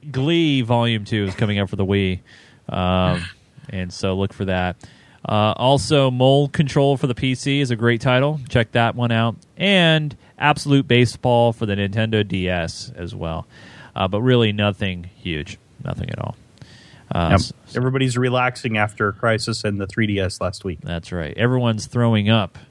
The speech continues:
Speaker 1: every half an
Speaker 2: Yeah,
Speaker 1: hour.
Speaker 2: that's right.
Speaker 1: Uh, so, uh,
Speaker 2: Well,
Speaker 1: l- <laughs>
Speaker 2: trying to find their, uh, ibuprofen to get rid of the headache.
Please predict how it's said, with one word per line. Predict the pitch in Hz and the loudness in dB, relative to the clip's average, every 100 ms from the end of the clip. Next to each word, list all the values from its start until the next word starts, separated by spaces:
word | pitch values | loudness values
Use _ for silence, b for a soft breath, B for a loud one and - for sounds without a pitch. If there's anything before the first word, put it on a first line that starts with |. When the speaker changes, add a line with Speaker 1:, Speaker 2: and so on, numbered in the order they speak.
| - | -10
Speaker 1:
every | 98 92 85 | -6 -4 -4
half | 90 85 - | -4 -6 -2
an | |
Speaker 2:
Yeah, | 113 90 | 0 0
Speaker 1:
hour. | 87 82 | -2 -10
Speaker 2:
that's | - - | -12 -6
right. | 107 95 - | -4 -4 -6
Speaker 1:
Uh, | - 113 113 110 - | -2 2 4 2 -2
so, | - 160 151 151 | -4 0 0 0
uh, | 143 143 | 0 0
Speaker 2:
Well, | 151 - | -2 -4
Speaker 1:
l- | |
<laughs> | 120 - - - - - - - _ | -2 -2 -2 -12 -20 -20 -20 -20 _
Speaker 2:
trying | - 139 127 | -4 0 0
to | |
find | 120 127 123 | 2 2 2
their, | 113 107 101 | 2 2 2
uh, | 98 95 - - | 2 0 -4 -4
ibuprofen | 113 110 101 113 110 | -2 0 0 0 0
to | 101 | -4
get | |
rid | 107 107 | 0 0
of | |
the | 95 | 0
headache. | 101 87 | -2 -2